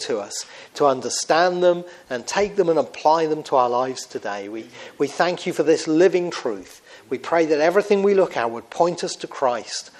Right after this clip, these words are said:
and we pray that your Holy Spirit would move us to put our faith in him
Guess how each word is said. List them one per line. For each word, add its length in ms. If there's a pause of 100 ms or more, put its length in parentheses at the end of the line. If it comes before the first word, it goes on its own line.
(280)
and 140
we 120
pray 380
that 140
your 220
Holy 300
Spirit 500
would 160
move 300
us 300
to 100
put 140
our 140
faith 360
in 120
him 260